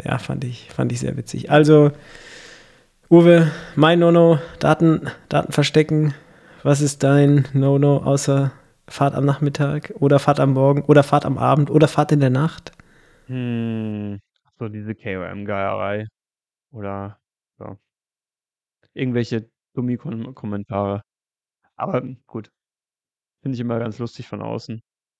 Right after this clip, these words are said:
Speaker 2: Mal davon ab, oder Daniel, Daniel meinte das mal, also K O Ms sind eh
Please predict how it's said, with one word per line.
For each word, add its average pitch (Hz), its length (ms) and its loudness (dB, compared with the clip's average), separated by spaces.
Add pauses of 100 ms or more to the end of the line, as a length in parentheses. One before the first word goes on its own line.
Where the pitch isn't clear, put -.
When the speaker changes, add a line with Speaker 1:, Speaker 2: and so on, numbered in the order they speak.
(1200)
Speaker 2:
Mal 120 160 -10
davon 113 260 -8
ab, 117 180 -8
oder 107 300 -6
Daniel, 110 440 -4 (220)
Daniel 110 280 -10
meinte 107 260 -12
das 107 160 -12
mal, 104 240 -12
also 98 320 -16 (840)
K - 80 -14
O 98 40 -12
Ms 95 260 -18
sind 98 160 -20
eh 95 220 -16